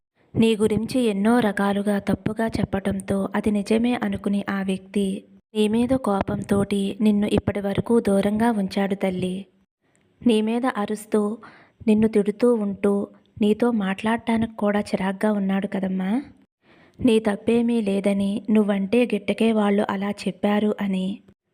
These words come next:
నీ మంచితనమేమిటో, నీ మంచి మనసు ఏమిటో ఆ వ్యక్తికి తెలిసేలా నేను చేస్తానమ్మా. నువ్వు ఆ వ్యక్తిని ఎంతగా ఇష్టపడుతున్నావో తప్పకుండా అర్థం చేసుకుంటాడు. నువ్వు వద్దు అని అనుకున్నా సరే, నువ్వే కావాలి అని నిన్ను వెతుక్కుంటూ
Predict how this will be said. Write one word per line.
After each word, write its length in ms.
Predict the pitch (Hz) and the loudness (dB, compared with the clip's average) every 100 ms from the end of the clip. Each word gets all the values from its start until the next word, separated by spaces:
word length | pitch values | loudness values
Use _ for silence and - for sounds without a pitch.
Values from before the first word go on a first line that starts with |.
| _ - | _ 2
నీ 180 | 240 226 | 4 4
మంచితనమేమిటో, 1080 | 208 202 262 262 214 208 208 202 202 208 | 0 0 0 2 0 0 0 -2 0 0
నీ 200 | 214 220 | 4 4
మంచి 360 | 220 202 196 269 | 6 4 2 2
మనసు 360 | 240 214 214 214 | 2 2 0 0
ఏమిటో 540 | 208 202 - 202 202 - - - - | 0 -2 -2 -2 -2 -8 -20 -10 -2
ఆ 140 | 214 | 0
వ్యక్తికి 400 | 208 202 233 254 | 0 -2 -2 0
తెలిసేలా 560 | 214 196 190 214 214 220 | 0 0 2 2 2 2
నేను 280 | 202 202 202 214 | 0 -2 -2 0
చేస్తానమ్మా. 760 | 202 - 202 202 196 202 196 226 - - _ 214 | -2 -2 -2 -2 -2 -2 -4 -8 -14 -20 _ 2
నువ్వు 200 | 214 220 208 | 4 4 0
ఆ 100 | 208 | 0
వ్యక్తిని 420 | 202 - 254 233 | -2 -2 2 2
ఎంతగా 400 | 196 190 220 240 | 2 0 2 2
ఇష్టపడుతున్నావో 1080 | 226 - 214 220 202 208 208 202 196 202 208 | 0 -2 -6 -2 -4 -4 -4 -2 -4 -4 -6
తప్పకుండా 680 | - 190 220 226 233 269 262 | -8 -6 -4 -2 0 0 0
అర్థం 240 | - 196 | -2 -2
చేసుకుంటాడు. 960 | 196 196 196 - 196 196 196 196 196 - _ - - | -2 -4 -4 -6 -2 -2 -2 -2 -6 -12 _ -20 -2
నువ్వు 180 | 220 214 | 2 2
వద్దు 200 | 190 240 | 2 2
అని 280 | 269 220 214 | 2 0 -2
అనుకున్నా 480 | 202 - 208 208 | -2 -2 0 0
సరే, 360 | 208 208 196 202 | 0 -2 -2 -2
నువ్వే 340 | 208 190 220 | -2 0 2
కావాలి 680 | 240 214 190 202 220 220 233 202 | 0 -2 -4 -2 -2 0 -2 -2
అని 280 | 196 196 | -4 -4
నిన్ను 260 | 214 208 208 | -2 0 0
వెతుక్కుంటూ 680 | 202 196 214 214 233 240 | -2 -2 -4 -4 -2 -2